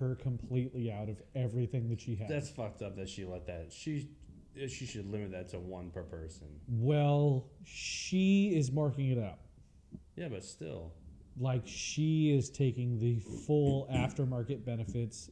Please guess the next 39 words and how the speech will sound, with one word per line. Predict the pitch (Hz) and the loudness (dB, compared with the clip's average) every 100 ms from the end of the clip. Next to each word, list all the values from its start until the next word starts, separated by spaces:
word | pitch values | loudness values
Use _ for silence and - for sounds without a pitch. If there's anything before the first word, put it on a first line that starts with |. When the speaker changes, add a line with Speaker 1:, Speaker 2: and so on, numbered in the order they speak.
| - | -6
Speaker 1:
even | - 139 123 | 0 2 2
though | 123 120 | 0 0
she's | - 123 | 0 -2
a | 107 | 0
retailer. | 113 113 | 0 0
Speaker 2:
Good | 143 | 0
for | 175 | 0
her. | 160 220 269 92 | 0 0 -2 -4
I | 98 | -2
mean, | 101 98 | -2 -2
it's | 101 110 | -4 2
Speaker 1:
I | 139 | 6
mean, | 143 | 6
Speaker 2:
nothing, | 147 | 6
Speaker 1:
yeah, | 143 143 | 4 2
it's | |
Speaker 2:
I'm, | 98 | 0
Speaker 1:
cool. | 123 113 | -2 -2
Speaker 2:
uh, | - - | -4 -8
I | |
don't | 127 127 | -6 -6
care, | - | 0
but | 143 | 4
Speaker 1:
Um, | 139 135 135 131 127 123 131 | 6 6 4 4 4 0 -4
so | - - 147 | -6 4 4
she | 143 165 165 165 165 170 | 4 6 8 10 8 8
was | 147 139 | 4 2
selling | 160 151 143 | 2 2 4
a | 135 131 127 | 2 4 2
bottle | 107 127 131 | 2 2 2
of | 120 | 2
Buffalo | 131 127 131 123 | 0 0 -2 -2
Trace | - 123 - | 0 -2 -2
for | - 123 113 | -4 -2 -2
sixty-three, | - - - - - - 147 143 - - 139 139 139 139 139 135 135 135 131 139 - - _ _ _ _ - - 113 135 175 226 | -6 -10 -8 -8 -10 -6 -6 -6 -16 -4 0 2 4 4 4 2 2 2 2 -2 -6 -20 _ _ _ _ -20 -12 -2 2 2 0
sixty-five. | - 131 - 127 120 143 233 - - - - - - - - - - - | -2 -4 0 -2 0 -4 -6 -12 -20 -20 -20 -20 -20 -20 -20 -20 -20 -4
Speaker 2:
That's | 202 147 | -4 -2
double | 123 113 143 156 139 | -2 2 4 4 4
retail. | 123 147 - 92 78 78 | 4 2 0 -6 -6 -10